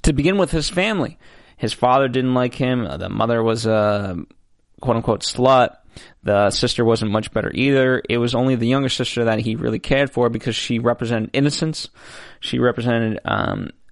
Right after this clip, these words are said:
the capacity to be better and be beyond this, and so he really wanted to, to, to be his mission, perhaps to a lesser degree, to kind of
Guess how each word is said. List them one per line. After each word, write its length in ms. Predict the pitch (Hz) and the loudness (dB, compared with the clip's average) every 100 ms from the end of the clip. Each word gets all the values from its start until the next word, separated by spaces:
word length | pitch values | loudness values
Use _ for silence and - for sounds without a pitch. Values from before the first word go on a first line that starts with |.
| - _ _ _ | -20 _ _ _
the 260 | 117 117 107 | -2 0 0
capacity 920 | - - - - 139 131 - 131 127 | -4 -8 -6 0 2 2 -2 -2 -2
to 420 | 120 - 120 113 | -4 -6 -2 -2
be 240 | 98 117 110 | -4 -4 -6
better 560 | - 120 123 127 135 | 0 2 4 4 2
and 280 | - 117 113 - | 0 -2 -4 -4
be 160 | 117 113 | -4 -2
beyond 440 | 113 110 120 127 | -2 0 2 2
this, 220 | 127 131 | 0 0
and 160 | 117 113 | -2 -2
so 260 | - 117 - | 0 -2 -4
he 220 | - 120 | -6 -4
really 320 | 120 120 117 113 | -2 2 2 2
wanted 440 | 113 110 117 - - | 0 0 -2 -10 -12
to, 140 | - 113 | -4 -4
to, 100 | - | -4
to 80 | - | -6
be 180 | - 107 | -6 -2
his 220 | 113 107 | -2 -2
mission, 420 | 113 120 - 120 | -2 -2 -2 -6
perhaps 520 | 120 - 127 123 - - - - - - - - | -8 -6 -2 -2 -4 -12 -20 -20 -20 -20 -20 -12
to 100 | - | -2
a 20 | |
lesser 300 | 120 117 - | 0 0 -2
degree, 320 | 120 120 117 113 | -4 0 0 0
to 180 | - | -4
kind 200 | 113 120 | -6 -4
of 80 | 110 | -6